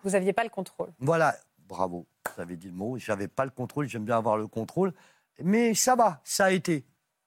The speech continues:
Speaker 2: Ça va.
Speaker 1: Et on a l'impression presque que vous, vous avez vécu tout ça comme un jeu.
Speaker 2: Mais
Speaker 1: C'était
Speaker 2: la
Speaker 1: fun, quoi.
Speaker 2: mais
Speaker 1: Enfin,
Speaker 2: est-ce
Speaker 1: quand on vous écoute, hein,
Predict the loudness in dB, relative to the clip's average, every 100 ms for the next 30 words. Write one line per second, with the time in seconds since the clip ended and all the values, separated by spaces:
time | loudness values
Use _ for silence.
0 | -16 -6 -2 2 2 2 0 0 0 0
1 | 0 -4 -2 0 2 2 0 -6 -4 0
2 | 2 2 2 -2 -4 -6 -8 -2 -2 0
3 | 0 0 2 0 -2 _ _ _ _ _
4 | _ _ -8 -2 0 0 2 2 0 -2
5 | -6 -6 -16 -4 0 0 2 2 4 2
6 | 2 2 2